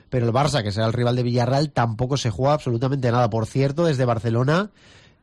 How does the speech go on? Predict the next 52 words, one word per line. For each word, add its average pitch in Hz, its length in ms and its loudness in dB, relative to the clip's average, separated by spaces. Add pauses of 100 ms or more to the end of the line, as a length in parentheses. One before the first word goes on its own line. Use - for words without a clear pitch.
enfadados 143 800 0
con 147 200 -2
el 156 120 0
horario, 160 840 0
eh, 101 720 -2
desean 107 240 -2
cambiarlo, 113 380 2
aunque 110 180 -2
parece 104 320 0
muy 107 160 0
complicado, 107 520 -2
se 117 80 -2
han 101 60 -4
quejado 104 300 0
de 98 100 -4
que - 80 -4
sea 107 140 -2
a 101 40 0
las 98 120 0
diez 101 140 -2
porque 113 200 -2
el 98 80 0
Barça 101 320 -2
quería 101 240 0
llenar 98 260 0
el 92 100 0
campo, 139 540 0 (460)
quería 113 260 0
hacer 110 140 -2
un 107 80 -2
poco 104 180 -2
de 107 100 2
homenaje 110 380 0
por 101 160 -2
el 95 140 0
triunfo, 104 580 -2
eh, 90 520 -2
del 110 160 0
femenino 113 420 0
de 131 100 2
Liga, 139 400 0 (720)
eh, 113 320 -2
para 104 220 0
que 107 80 -6
se 101 140 -2
llenara 113 320 2
con 107 100 -2
niños, 139 240 0
con 113 140 -2
familias, 117 360 2
pero 98 220 -2
claro, 92 300 -2